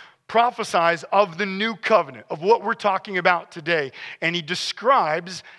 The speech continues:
how it's going to be better than the old covenant. So chapter eight, verse eight says this, "For he finds fault with them when he says, 'Behold, the days are coming,' declares the Lord,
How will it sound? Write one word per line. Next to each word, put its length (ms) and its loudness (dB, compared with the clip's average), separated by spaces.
how 240 2
it's 100 -4
going 240 -2
to 140 -10
be 140 -4
better 680 0
than 220 -4
the 160 2
old 240 2
covenant. 420 -4
So 100 -14
chapter 400 2
eight, 360 -2
verse 360 0
eight 300 -2
says 320 0
this, 360 -4
"For 180 -4
he 100 -2
finds 380 2
fault 320 2
with 160 -6
them 180 -2
when 120 -2
he 60 -2
says, 300 2
'Behold, 640 2
the 80 0
days 340 2
are 80 0
coming,' 320 0
declares 400 -2
the 80 -8
Lord, 160 0